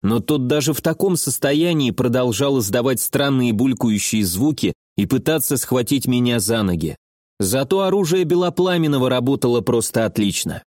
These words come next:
Существа сгорали словно спички, одно за другим от малейшего соприкосновения с его клинком.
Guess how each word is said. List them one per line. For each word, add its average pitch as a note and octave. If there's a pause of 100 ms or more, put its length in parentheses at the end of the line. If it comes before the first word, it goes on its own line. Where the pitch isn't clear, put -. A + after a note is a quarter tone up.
(340)
Существа E3+
сгорали D3+
словно D3+
спички, -
одно G#2+
за C3+
другим D3
от A#2+
малейшего C3+
соприкосновения C3+
с -
его B2
клинком. G#2